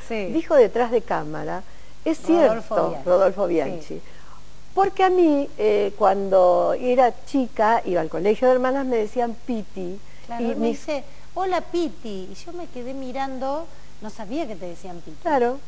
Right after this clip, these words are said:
Speaker 2: Y mis compañeros de secundaria también. Cuando me voy a Perú,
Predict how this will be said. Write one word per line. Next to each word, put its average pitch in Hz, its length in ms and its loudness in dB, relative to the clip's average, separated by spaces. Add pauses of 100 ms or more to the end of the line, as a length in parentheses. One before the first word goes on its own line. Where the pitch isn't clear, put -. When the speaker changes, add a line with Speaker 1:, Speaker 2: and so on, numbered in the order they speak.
(480)
Speaker 2:
Y 262 80 4
mis 247 180 2
compañeros 240 540 4
de 277 80 4
secundaria 226 640 6 (120)
también. 175 760 0 (580)
Cuando 226 400 2
me 403 160 0
voy 175 420 4
a 190 120 -4
Perú, 214 440 0